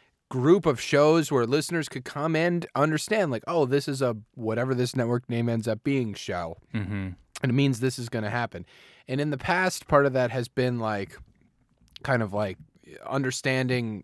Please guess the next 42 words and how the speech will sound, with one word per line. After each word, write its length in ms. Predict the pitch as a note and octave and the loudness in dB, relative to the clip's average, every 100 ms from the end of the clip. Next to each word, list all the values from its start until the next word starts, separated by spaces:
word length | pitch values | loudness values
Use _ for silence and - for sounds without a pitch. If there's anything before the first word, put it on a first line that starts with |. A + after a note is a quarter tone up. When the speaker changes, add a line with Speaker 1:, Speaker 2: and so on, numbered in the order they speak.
| - | -10
Speaker 1:
uh, 420 | G2 F#2+ F2+ F2+ _ _ _ _ _ _ _ _ _ _ - | -8 -8 -10 -12 _ _ _ _ _ _ _ _ _ _ -20
sort 180 | - C#3 | -2 0
of 60 | B2+ | 0
your 100 | A#2+ | -2
place 760 | - C3 B2+ B2+ - - - _ | -4 -2 0 0 -2 -6 -8 _
in 360 | A#2+ A#2+ A2+ G#2+ | -6 -4 -4 -6
a 60 | - | -8
city. 460 | - - C#3 F2+ E2 | -6 0 -2 -2 -10
Like, 160 | F2+ | -14
if 100 | E2+ | -10
you 100 | A2+ | -6
live 180 | A#2 A#2+ | -4 -2
in 80 | A#2 | -4
a 80 | G#2+ | -6
city, 440 | - A#2+ A2+ A2+ | -4 -4 -2 -2
like, 360 | A2 F#2+ F#2+ - | -2 -4 -8 -12
you 100 | A#2 | -12
know, 240 | G2+ F2+ F2+ | -10 -10 -8
interesting 420 | C#3 C3+ B2+ C3+ | -6 -6 -6 -6
podcasts 500 | G#2+ A2 A#2 A#2 G#2+ | -6 -6 -4 -6 -6
about 240 | G#2+ G#2 G2 | -8 -10 -8
urban 240 | G2 F#2 | -10 -12
design 680 | E2 F2+ A#2+ B2 A#2 A2+ G#2+ | -14 -10 -4 -2 -2 -2 -4
and 120 | F#2+ | -6
things 180 | B2 B2 | -4 -2
like 160 | A#2 - | -4 -2
that. 140 | G#2+ | -6
I 240 | - - _ | -6 -20 _
think 120 | F#3+ | -2
we've 120 | G3+ | 0
kind 140 | - F3+ | 2 2
of 80 | C3+ | 4
drifted 380 | C3+ C3 B2+ | 2 2 -2
from 180 | A2+ A#2+ | -4 -4
that. 280 | A2+ A2+ G#2+ | -2 -4 -4
Some 140 | B2+ | -6
of 100 | A#2+ | -4
the, 300 | A2 A2+ G#2 - _ C3 - | -2 -2 -2 -8 _ -14 -12
it's 160 | C3 C#3+ | -6 -2
not 180 | C3+ | -2
really 180 | A#2+ B2 | 0 0
fit 260 | A2+ C3 | 0 -2